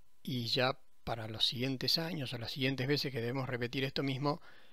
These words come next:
ya está hecho, ni siquiera debemos repasar la clase, salvo que hayan aparecido, este, cambios en, en la parte de conocimientos. Y la otra contra,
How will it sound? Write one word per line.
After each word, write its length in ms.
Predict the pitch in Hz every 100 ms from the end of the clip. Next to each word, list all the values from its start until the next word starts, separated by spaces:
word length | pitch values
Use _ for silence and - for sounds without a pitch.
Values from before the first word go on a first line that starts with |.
| - -
ya 180 | 135 123
está 240 | - 123
hecho, 260 | 127 139 156
ni 100 | 131
siquiera 340 | - - 127
debemos 460 | 123 120 120 123 -
repasar 540 | 165 127 120 123 120
la 140 | 117 110
clase, 440 | 113 113 - 127 - - - - -
salvo 400 | - 131 123 123
que 80 | 117
hayan 200 | 117 117
aparecido, 720 | 110 117 110 - 117 113 113 -
este, 500 | 135 - - 120 110
cambios 520 | - 123 110 113 113
en, 200 | 110 110 -
en 140 | 120
la 80 | 107
parte 280 | - 110 110
de 80 | 110
conocimientos. 880 | 110 104 - 101 104 - - - - - - - - - - - - - - - - - - - - -
Y 100 | 165
la 100 | 175
otra 180 | 220 196
contra, 480 | 202 196 180 180